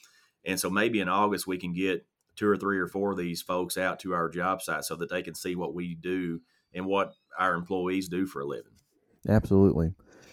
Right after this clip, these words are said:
Speaker 2: Yeah, I know, uh, when, when we start talking about job site visits, I was,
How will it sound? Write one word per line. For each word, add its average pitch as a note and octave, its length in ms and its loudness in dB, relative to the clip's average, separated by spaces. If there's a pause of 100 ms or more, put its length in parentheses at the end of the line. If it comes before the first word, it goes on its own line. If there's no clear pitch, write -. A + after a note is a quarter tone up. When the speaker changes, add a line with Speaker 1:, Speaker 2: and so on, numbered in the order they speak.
(260)
Speaker 2:
Yeah, C3 240 12
I - 20 10
know, C3 180 12
uh, A#2+ 100 10
when, A2+ 360 8
when G2+ 500 8
we G#2+ 120 6
start A#2+ 240 8
talking A#2+ 260 10
about G2+ 280 8
job A2+ 260 8
site D#2+ 180 6
visits, F#2+ 360 6
I F2+ 100 6
was, E2+ 240 0